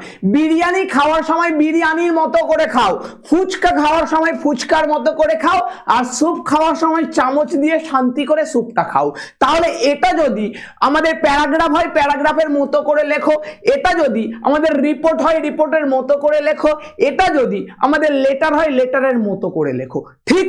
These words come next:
তেমনি India on আইসিসি চ্যাম্পিয়ন্স Trophy,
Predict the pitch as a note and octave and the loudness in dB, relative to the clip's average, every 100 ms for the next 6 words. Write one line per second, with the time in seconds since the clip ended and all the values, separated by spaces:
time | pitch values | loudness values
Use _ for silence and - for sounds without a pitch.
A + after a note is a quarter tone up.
0 | F4+ D#4+ C4 A3 G3+ F#3+ F#3 - - D4 | 0 0 2 0 -2 -4 -6 -10 0 2
1 | D4+ D4 C#4+ D4 D4 C#4 C#4 C4+ B3+ A#3+ | 2 2 2 2 2 0 0 0 0 -2
2 | B3+ B3 C#4 - A#3 A3+ A#3+ B3 B3 - | -2 0 0 0 0 0 0 -2 -4 -6
3 | F3 C3+ C3+ | -4 -4 -6